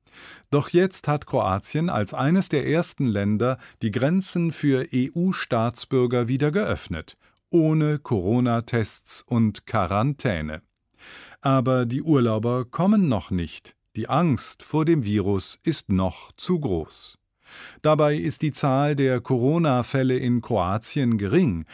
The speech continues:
und die wirtschaftliche Abhängigkeit vom Tourismus groß. Auch andere klassische Urlaubsländer drängen nun auf Grenzöffnungen. So will Italien bereits ab dritten Juni Touristen ins Land lassen,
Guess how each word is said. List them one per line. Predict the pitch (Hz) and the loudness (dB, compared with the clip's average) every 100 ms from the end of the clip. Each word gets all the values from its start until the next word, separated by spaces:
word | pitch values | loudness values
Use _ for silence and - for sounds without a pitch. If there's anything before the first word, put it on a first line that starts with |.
| - - | -20 -4
und | 131 127 117 | 0 2 0
die | 113 98 | -2 0
wirtschaftliche | 87 160 - 123 98 104 98 107 | 0 0 0 -4 -4 -4 -4 -2
Abhängigkeit | 147 - 113 95 - 92 87 - | -2 0 -2 -2 -4 -4 -4 -8
vom | - 92 87 | -6 -4 -4
Tourismus | - 95 113 - 127 151 - | -4 -2 -2 0 -2 -2 -4
groß. | 87 82 82 - - - _ - - - | -4 -4 -6 -12 -16 -18 _ -20 -20 -8
Auch | 101 92 - | -6 -4 0
andere | 151 156 110 90 85 | 2 2 0 -4 -6
klassische | - 101 123 - 101 - 92 85 127 | -4 0 0 0 -6 -4 -4 -4 -2
Urlaubsländer | 120 123 110 95 - 113 104 104 95 - - - | 0 2 0 -2 -4 0 2 2 -2 -6 -20 -10
drängen | 98 113 139 117 | -2 2 2 2
nun | 104 127 139 | 4 2 0
auf | 143 147 | -2 -2
Grenzöffnungen. | - 170 - 98 - 82 80 78 _ _ _ | -2 -2 -2 -8 -6 -6 -6 -10 _ _ _
So | 131 127 151 | -2 0 4
will | 175 160 180 | 4 2 0
Italien | 139 - 185 156 107 123 151 | -4 0 0 0 0 -2 -2
bereits | 127 131 127 - | 0 -2 -2 -4
ab | 135 - - | -4 -4 -8
dritten | 127 175 - 165 151 | -2 -2 0 -2 0
Juni | 143 165 117 101 135 - - | 0 0 0 0 -2 -8 -4
Touristen | 202 156 101 - - 143 151 | 0 0 0 -4 -4 -4 -2
ins | 156 151 | -4 -2
Land | - 87 82 | -2 -2 -2
lassen, | 90 80 - 80 | -6 -6 -6 -6